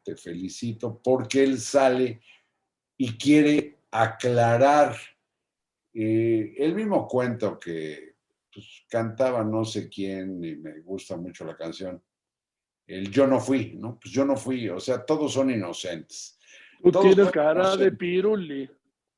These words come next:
Speaker 1: Ándale, ándale. El asunto es que lo esencial, y,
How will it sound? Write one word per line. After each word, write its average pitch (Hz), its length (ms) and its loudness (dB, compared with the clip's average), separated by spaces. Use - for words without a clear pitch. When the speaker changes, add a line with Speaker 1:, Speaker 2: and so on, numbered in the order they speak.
Speaker 1:
Ándale, 135 720 0
ándale. 101 540 -8
El 139 260 2
asunto 180 560 2
es 170 240 0
que 120 640 0
lo 127 160 2
esencial, 135 880 2
y, 110 640 -6